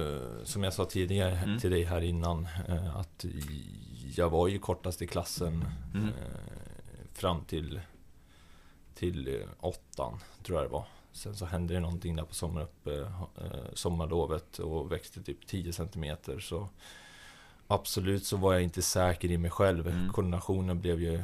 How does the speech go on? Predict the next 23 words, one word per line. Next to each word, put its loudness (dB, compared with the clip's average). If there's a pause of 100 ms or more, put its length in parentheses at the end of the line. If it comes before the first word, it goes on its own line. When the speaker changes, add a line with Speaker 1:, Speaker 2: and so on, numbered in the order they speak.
(140)
Speaker 1:
helt 0
annorlunda 0
och, -2 (520)
eh, -12
jag -6
visste -4
inte -2
riktigt -6
vem 0
jag -4
var. 2 (400)
Eh, -10 (1800)
eh, -2 (1080)
men 0
ju 0
mer 2
man, 0
man -2
börjar 0
känna -4
sig -6
bekväm -2
i -2